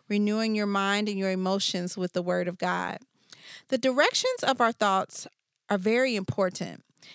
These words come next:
It can help us get a better understanding of our relationship with God and how to hear His voice. I was a part of a very awesome conversation one day with friends. We were sitting around the fire in my backyard, and someone shared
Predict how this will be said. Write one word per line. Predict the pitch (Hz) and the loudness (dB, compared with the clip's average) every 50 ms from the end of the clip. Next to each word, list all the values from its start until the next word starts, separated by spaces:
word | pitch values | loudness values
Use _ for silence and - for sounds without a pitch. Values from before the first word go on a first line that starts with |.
| - _ - | -16 _ -2
It | - 226 | -2 0
can | - 254 233 | 2 0 0
help | 247 247 277 277 285 - - | 0 2 2 2 2 2 2
us | 262 262 254 254 - | 2 4 2 2 0
get | - 220 214 | 0 0 0
a | 202 | 0
better | 190 202 202 196 202 | 2 2 2 2 2
understanding | - 202 208 196 196 202 - - 233 214 220 226 240 240 240 226 | 2 0 -2 -2 -2 -4 -4 -2 -2 -2 0 0 0 0 0 -2
of | 202 190 | 0 0
our | 190 180 | 0 0
relationship | 180 180 180 180 185 190 185 - - 190 - - 190 | 0 0 0 0 0 0 0 -2 -2 -2 -2 -4 -4
with | 180 175 - - | -6 -8 -6 -2
God | - 180 180 180 180 185 190 202 208 240 - - - - - - - | 0 2 4 4 4 2 2 0 -2 -4 -10 -18 -20 -20 -18 -8 -4
and | 190 202 208 | -4 -2 0
how | 226 247 240 247 | 2 2 2 4
to | 247 262 | 2 0
hear | 226 247 240 240 | 2 2 2 2
His | 240 240 208 208 | 2 0 -2 -2
voice. | - - 226 240 - 65 - 214 - - - - _ _ _ _ _ _ _ _ _ _ - | -2 0 0 0 0 -2 -6 -8 -10 -10 -10 -12 _ _ _ _ _ _ _ _ _ _ 2
I | 294 359 | 4 4
was | 381 339 | 4 2
a | 294 254 | 0 0
part | - 262 254 220 214 214 196 - - | 2 2 4 4 4 2 0 -2 -2
of | 202 190 | -2 0
a | 185 185 | 0 -2
very | 175 175 202 220 233 247 247 240 247 | -2 0 2 4 4 4 4 2 0
awesome | - - 214 208 208 - - 190 | 0 0 0 0 0 0 -2 -4
conversation | 196 - 202 185 180 180 185 - - 196 185 160 - - 175 175 | -2 0 0 0 0 0 -2 -2 0 0 0 0 0 -2 -2 -2
one | 175 175 175 | -2 -2 -2
day | 175 165 | -4 -4
with | 165 170 170 | -4 -6 -10
friends. | - - 175 165 160 120 110 180 - - | -8 -6 -6 -6 -4 -6 -6 -8 -8 -6
We | 196 202 | -6 -4
were | 196 196 190 196 | -4 -2 -4 -4
sitting | - - - - - 196 | -2 -2 -2 -2 0 -2
around | 196 190 190 190 190 185 185 185 | -2 0 2 2 2 2 2 0
the | 185 180 | -2 -4
fire | - - 208 196 190 196 196 196 196 | -2 2 2 4 4 4 2 2 0
in | 190 190 | 0 0
my | 190 185 | -2 -2
backyard, | 175 185 185 190 190 - - 180 180 180 175 175 175 | 0 0 0 0 0 0 0 0 2 2 2 2 0
and | 175 175 185 | 0 -2 -4
someone | - 196 202 214 214 208 208 | -2 -2 -2 0 0 0 0
shared | 214 - - 202 185 185 185 180 180 190 | 0 0 0 0 0 -2 -2 -4 -4 -6